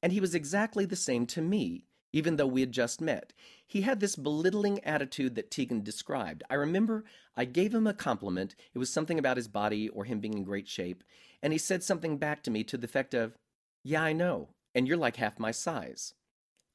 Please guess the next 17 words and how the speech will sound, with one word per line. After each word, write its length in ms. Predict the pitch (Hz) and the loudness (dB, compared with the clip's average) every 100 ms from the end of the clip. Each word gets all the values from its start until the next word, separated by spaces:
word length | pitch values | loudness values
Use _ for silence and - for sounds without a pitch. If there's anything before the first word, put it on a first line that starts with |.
| 175 | 0
After 220 | 202 202 | 2 2
a 60 | 170 | 4
while, 340 | 160 170 180 | 4 4 4
the 80 | 147 | 2
group 240 | 151 147 | 2 2
went 160 | 139 123 | 0 0
to 140 | 127 | 2
another 340 | 120 160 202 147 | 4 4 2 0
club, 300 | - 95 120 | 0 0 2
and 100 | 123 | 2
they 60 | |
found 260 | 117 117 135 | 2 2 2
themselves 380 | 139 120 107 120 | 2 0 0 -2
on 100 | 107 | -2
the 80 | |
dance 320 | 107 147 190 - | -2 0 0 -2
floor, 380 | 113 92 98 | -4 -2 -4